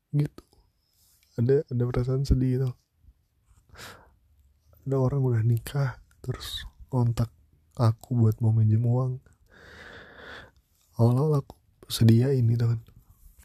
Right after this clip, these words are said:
"Kasihlah pinjaman." Tapi kan memang gak akan dikembaliin gitu. Terus pas orang itu kontak lagi,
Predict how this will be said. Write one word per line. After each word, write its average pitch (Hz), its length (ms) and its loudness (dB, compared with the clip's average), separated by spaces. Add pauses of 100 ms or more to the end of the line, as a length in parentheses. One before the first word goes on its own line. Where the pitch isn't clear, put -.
(340)
"Kasihlah 120 400 -4
pinjaman." 113 560 2 (640)
Tapi 127 160 0
kan 180 160 0
memang 123 240 4
gak 101 160 4
akan 107 160 -2
dikembaliin 120 560 -2
gitu. 127 160 -8 (1200)
Terus - 400 -4 (480)
pas 120 240 0
orang 127 240 0
itu 131 160 -2
kontak 120 240 2
lagi, 123 320 0